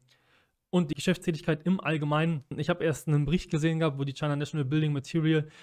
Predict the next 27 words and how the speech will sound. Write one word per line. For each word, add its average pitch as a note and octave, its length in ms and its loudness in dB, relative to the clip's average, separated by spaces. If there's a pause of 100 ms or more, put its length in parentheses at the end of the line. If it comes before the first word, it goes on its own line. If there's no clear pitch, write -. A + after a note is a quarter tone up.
(180)
als C#3+ 280 -4
sehr, E3+ 180 4
sehr, C#3+ 920 0
äh, F#3+ 40 2
umweltschädlich F3+ 1040 0
dargestellt E3+ 580 -2
wurde. E3+ 340 -2 (400)
Äh, C#3 180 -2
natürlich D3 380 4
in D#3 100 0
diesem C#3 200 0
<laughs> - 20 0
Bereich C#3 340 0
Zementherstellung D3 800 4
wird C3+ 160 -4
das C3+ 160 -2
natürlich B2+ 240 -4
sehr, C#3 160 0
sehr C#3+ 120 2
viel D3+ 200 0
C D3+ 160 -4
O C#3 60 0
zwei, D3 380 0
äh, C#3 240 -6
hergestellt D3 560 -4
beziehungsweise C3 420 -4
verbraucht. C3+ 480 -4